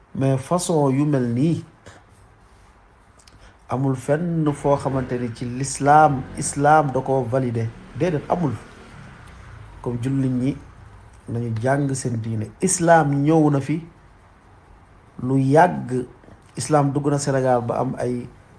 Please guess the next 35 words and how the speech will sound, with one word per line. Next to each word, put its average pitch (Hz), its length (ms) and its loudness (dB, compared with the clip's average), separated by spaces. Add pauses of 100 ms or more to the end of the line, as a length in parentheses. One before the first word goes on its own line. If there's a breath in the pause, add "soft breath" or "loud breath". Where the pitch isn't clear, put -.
(560)
peut-être 139 400 -2
sept 170 200 -4
cents 190 320 0
ans 170 140 4
yoo 151 140 4
xamante 139 340 -2
ni 131 80 -4
tarixa 180 360 -4
amu 147 140 -4
fi, - 160 -12 (1000 soft breath)
yoon 151 240 4
yi 151 80 0
amu 135 180 -4
fi. 117 200 -12
Ñëpp 208 320 2
ci 175 80 -8
lu 175 60 -4
ñu 170 60 -6
nekkoon 160 300 0
mooy 143 140 -2
alxuraan 123 360 -6
ak 113 80 -2
sunna. - 300 -10 (1200 soft breath)
Loolu 143 180 4
moo 160 120 4
nekkoon 151 380 0 (260)
cosaanu 247 460 -2 (580)
Sénégal. 117 520 -6 (520 soft breath)
Alxuraan, 151 400 2
Yàlla, 170 300 2
Yonent 175 280 -2
bi. - 640 -12
Yàlla, 127 240 0
Yonent 202 240 -6
bi. - 160 -10